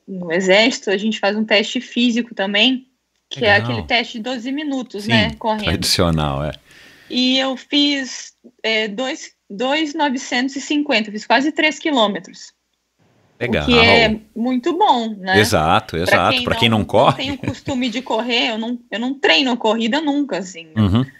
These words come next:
Speaker 2: uhum.
Speaker 1: Agora, na quarentena, que eu tô correndo mais.
Speaker 2: Uhum.
Speaker 1: E, assim, no fim de semana, né? Esses dias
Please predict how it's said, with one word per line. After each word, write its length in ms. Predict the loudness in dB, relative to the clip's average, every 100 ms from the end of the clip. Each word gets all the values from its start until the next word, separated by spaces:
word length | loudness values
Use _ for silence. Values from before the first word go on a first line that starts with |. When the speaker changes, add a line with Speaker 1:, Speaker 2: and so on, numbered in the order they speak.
| 0
Speaker 2:
uhum. 100 | 2
Speaker 1:
Agora, 480 | 6 6 6 4
na 140 | 0 -4
quarentena, 600 | -4 -6 -6 -8 -8 -8
que 80 | -10
eu 60 |
tô 160 | -8 -8
correndo 460 | -8 -8 -8 -8
mais. 500 | -2 -2 -2 -6 -14 -6
Speaker 2:
Uhum. 280 | -2 0 0
Speaker 1:
E, 160 | -4 -6
assim, 200 | -6 -6
no 100 | -6
fim 160 | -4 -4
de 60 |
semana, 500 | 0 2 2 2 2
né? 320 | 2 0 0 -2
Esses 320 | -6 -4 -2
dias 360 | 0 -2 -2